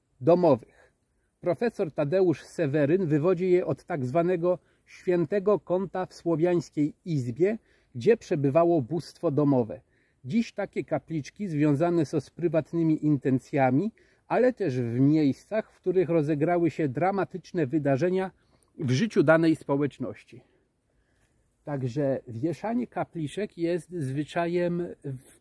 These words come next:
prastarym, wywodzącym się jeszcze z czasów, y, przedchrześcijańskich.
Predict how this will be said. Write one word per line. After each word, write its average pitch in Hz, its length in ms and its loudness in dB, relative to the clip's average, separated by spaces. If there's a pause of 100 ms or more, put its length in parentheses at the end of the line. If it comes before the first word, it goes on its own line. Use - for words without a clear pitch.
prastarym, 170 760 -2 (520)
wywodzącym 165 800 0
się 175 180 -6
jeszcze 160 440 -4
z - 160 -10
czasów, 160 580 -2
y, 147 300 2
przedchrześcijańskich. 185 1300 -4